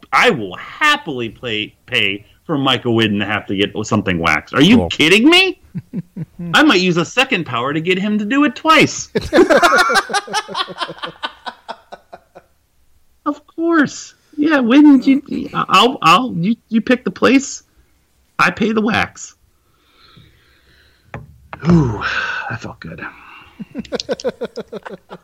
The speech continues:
Speaker 1: right. Anything else, boys? I'll use my other powers on the, these other fucks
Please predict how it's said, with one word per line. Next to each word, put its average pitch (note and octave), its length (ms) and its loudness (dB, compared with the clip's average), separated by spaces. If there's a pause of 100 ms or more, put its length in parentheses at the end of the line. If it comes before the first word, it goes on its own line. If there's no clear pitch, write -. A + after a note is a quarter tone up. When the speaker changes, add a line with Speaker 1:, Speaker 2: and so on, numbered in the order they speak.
(960)
Speaker 1:
right. B2 260 -6 (340)
Anything C#3 300 -2
else, C#3 120 -4
boys? C#3 520 -4
I'll A#2 100 -2
use B2 160 0
my A2 220 2
other G2+ 120 2
powers F#2+ 360 0
on F#2 80 -2
the, F2+ 200 0
these F2+ 200 -2
other F2 280 2 (100)
fucks - 640 -8